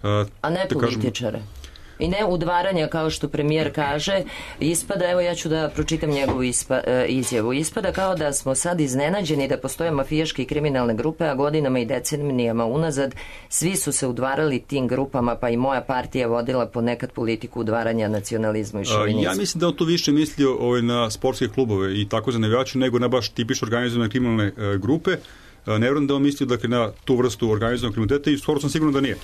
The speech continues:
Speaker 1: radi se, dakle, o tome da, u stvari, e, je zaista sport, sad je to jedna druga tema, dakle, ovaj, kod nas postoji izvor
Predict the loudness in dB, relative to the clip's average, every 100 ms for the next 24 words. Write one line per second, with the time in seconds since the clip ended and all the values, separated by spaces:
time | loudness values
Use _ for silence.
0 | -14 -16 -16 -4 0 2 2 2 0 0
1 | 0 0 0 0 2 2 2 0 0 0
2 | 0 0 2 4 4 0 -8 -20 -18 -20
3 | -20 -18 -16 -2 0 2 2 0 -4 0
4 | 0 0 -4 -14 -4 -2 0 2 2 2
5 | 2 2 2 2 0 2 0 2 0 0
6 | 0 0 0 0 2 2